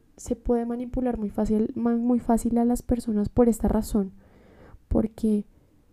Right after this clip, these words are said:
no conocemos quiénes somos, no conocemos lo que queremos, no conocemos lo que realmente llena nuestro ser. Y es que realmente, eh, la mayoría de personas vivimos con un vacío gigante en nuestro corazón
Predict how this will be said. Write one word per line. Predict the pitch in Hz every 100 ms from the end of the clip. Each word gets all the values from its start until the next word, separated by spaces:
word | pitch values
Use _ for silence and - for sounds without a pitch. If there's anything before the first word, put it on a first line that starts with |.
| _ _ _
no | 226 226 220
conocemos | 233 226 240 - 226 208 202 208 - - _ _ _ _ _ -
quiénes | - 247 226 214
somos, | - 233 208 196
no | 208 208
conocemos | 226 240 233 214 196
lo |
que | 214 226
queremos, | 233 196 208 208 196
no | 202 202
conocemos | 240 240 247 226 214 214 - - - -
lo | 240 247
que | 254
realmente | 240 220 208 214 220 226 240 - -
llena | 233 233 233 247 -
nuestro | 226 240 226 - 208
ser. | 208 208 202 - -
Y | 233
es | 247
que | - 247
realmente, | 262 277 277 294 285 277 285 - -
eh, | 285 294 -
la | 254 269
mayoría | 262 247 240
de | 226
personas | 226 269 - 247 220 226 - - - - - - - -
vivimos | 277 277 254 240
con | - 262
un | 277 262
vacío | 226 226 254 254
gigante | - 285 262 247 254 262
en | 262
nuestro | 269 262 285 277
corazón | 285 285 285 - 240 226 -